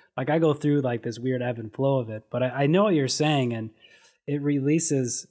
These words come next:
I don't know, it's, it, it just hits different, a run by yourself than a run with people. It's a different, different,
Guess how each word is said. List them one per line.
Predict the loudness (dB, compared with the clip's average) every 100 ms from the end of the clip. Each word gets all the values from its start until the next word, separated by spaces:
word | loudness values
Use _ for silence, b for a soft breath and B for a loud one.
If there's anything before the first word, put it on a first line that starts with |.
| _ -6
I | 0
don't | 2
know, | 2
it's, | 2 0
it, | -2 0
it | 0
just | 0 2
hits | 2 0
different, | 0 -2 -2 -8 -6
a |
run | 0 0 2
by | 0
yourself | 0 -2 -4 -4 -6
than | -8
a | -4
run | -6 -6
with | -10
people. | -10 -10 -12 -20 -20
It's | _
a | -20 -12
different, | -12 -10 -12 -12 _ _ -2
different, | -2 0 -4